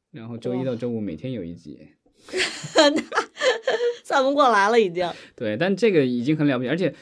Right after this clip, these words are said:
Speaker 1: 《外来媳妇本地郎》的话，就是我小时候看的那个版本里面，
Speaker 2: 嗯。
Speaker 1: 有一个演员大家今天都很熟知，就是刘涛。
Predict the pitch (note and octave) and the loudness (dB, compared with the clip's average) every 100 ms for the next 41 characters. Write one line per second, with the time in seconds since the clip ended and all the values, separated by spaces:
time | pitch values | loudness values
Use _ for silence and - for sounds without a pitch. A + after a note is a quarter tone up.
0 | _ - G3 G#3+ G#3+ A3 D3 C#3 D#3+ C#3 | _ -4 0 0 2 2 2 2 2 0
1 | F#3 F3+ F3 C#3 D3 C#3 A#2 A2+ F#2+ A#2 | -2 -2 -2 0 0 -2 0 0 0 -4
2 | - G#2+ G2 C#3 E3 C#3 C3 A2+ G2+ C3+ | -4 -6 -2 -4 -2 -2 -2 -4 -4 -4
3 | A2+ G2 G2+ G2+ G#2+ G#2+ E3+ F3+ A2+ E2+ | -4 -4 -4 -4 -2 2 2 4 2 -2
4 | G2 A#2+ A2 A2+ B2+ B2 A#2+ A#2+ A#2 F#2+ | -6 -4 -4 -6 -6 -4 -4 -4 -6 -10
5 | - G2+ G#2+ A#2+ G#2 G#2+ - E3 | -14 -16 -12 -8 -6 -6 -6 -10